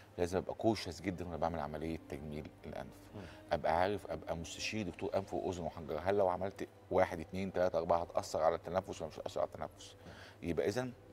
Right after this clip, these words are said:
Speaker 1: لازم يبقى عيان محتاج. رقم اتنين، لازم ال-، العملية اللي هعملها لا تؤثر ولا على الوظيفة ولا تعمل مشاكل تانية للعيان، سواء في الشم أو أي، أي حاجة. طيب.
Speaker 2: طب، آه، آه، تف-، آه، ترى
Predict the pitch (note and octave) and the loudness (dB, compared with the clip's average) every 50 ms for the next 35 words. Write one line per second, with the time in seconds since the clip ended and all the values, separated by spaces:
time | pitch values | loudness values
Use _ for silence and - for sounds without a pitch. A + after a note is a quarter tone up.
0 | - - - - - - - F2+ A2 G#2 F#2+ F2 D2 C#2+ D2+ D#2 E2 F2+ F2+ D#2+ | -18 -18 -18 -18 -16 2 8 8 8 8 8 4 0 0 2 2 2 0 0 -2
1 | - - - F#2 G#2+ G#2+ - - - - - - - - - - - - - - | -4 -2 0 0 0 -2 -4 -10 -16 -18 -18 -20 -20 -18 -18 -12 -6 -6 -2 0
2 | F#2+ F2+ F2 E2+ - F#2+ F#2+ G2+ G#2+ G#2+ G#2 G#2 - - - - - - - - | 0 0 0 0 -2 0 2 2 2 0 -2 -6 -10 -16 -18 -20 -20 -20 -20 -12
3 | - F2 F#2 G2 A2 B2 A#2+ G2 F2 F2 F2 E2 E2 D#2+ D#2 D2+ D2+ - - - | -4 0 4 6 8 8 8 6 4 0 -2 -2 -2 -4 -4 -6 -8 -8 -8 -8
4 | D#2 D#2 D2 D2 C#2+ C#2 C2+ C2 - - - C#2+ D#2 E2+ G2+ A2+ A2 G2+ F2+ F2+ | -6 -6 -6 -6 -8 -8 -10 -12 -8 -4 -2 0 0 2 2 2 2 2 2 0
5 | G2 G#2+ G#2+ G2+ G2 A2 A2+ - - C#2 F#2+ - - - D#2 C#2+ D#2+ A#2 D3 D3+ | 0 0 0 4 6 6 6 6 4 2 2 0 -2 -6 -4 6 10 10 12 12
6 | D3 C#3+ C#3+ C#3+ C#3+ C3+ C3 C#3+ D3+ - - D3 - - - - - - - - | 12 10 10 10 10 8 8 6 4 2 2 0 -2 -4 -10 -20 -20 -20 -20 -20
7 | - - - - - - - - - - - - - - - - - F#2 G#2+ D3 | -20 -20 -20 -20 -20 -20 -20 -20 -20 -20 -20 -20 -20 -20 -18 -8 4 8 10 10
8 | E3 E3 E3 D3 C3 - - - - - D#3+ E3 E3 D#3+ D3+ C3+ A#2+ A#2+ - D#3+ | 12 10 8 4 0 -6 -14 -18 -4 0 0 2 2 2 2 2 0 0 0 0
9 | - D3 B2+ - D#3 D#3 D#3 C#3 B2+ A#2 G#2+ A#2+ C3 C#3+ C3 A2 F#2 - A2 A#2+ | -2 -2 -2 0 -2 0 2 2 2 2 2 0 0 0 -2 -2 -4 -2 2 4
10 | B2+ - - - - - - G2+ F2+ F2 - - B2 B2+ A2+ F2+ - - F2+ F#2 | 4 4 4 2 -6 -6 -2 -2 -2 0 0 0 2 2 4 4 4 4 4 2
11 | - - - - - F#2+ F#2 - - - - - - - - - - - - - | 0 -2 -6 -2 0 0 2 0 -2 -4 -6 -4 -4 -4 -4 -6 -8 -12 -14 -16
12 | - - - - - A2+ - - - - - A#2+ A2+ - A#2+ B2 A2+ - - - | -16 -16 -10 -8 -8 -8 -8 -10 -8 -6 -4 -4 -4 -4 -4 -6 -8 -10 -10 -10
13 | - A#2+ - - F3 - - B2 - - - - F3 E3+ D3+ | -8 -2 4 4 4 6 4 2 -2 2 6 8 8 8 8